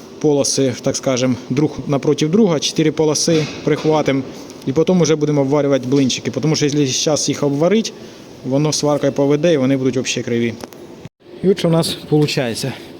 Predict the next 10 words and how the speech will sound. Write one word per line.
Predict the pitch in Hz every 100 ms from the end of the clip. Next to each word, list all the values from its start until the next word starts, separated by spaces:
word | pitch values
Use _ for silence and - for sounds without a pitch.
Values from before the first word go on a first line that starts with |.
| - - - - - - - - -
Чотири | - 185 180 151
полоси | 165 156 - 156 120 - -
приварено, | 175 202 208 175 175 151 - - - - - - - -
ну, |
скажем, | - 165 147 151
друг | 151
проти | - 151 170
друга. | 175 208 131 120 - - - - - - - - - - - - - - - - - - -
І | 254
далі | 175 185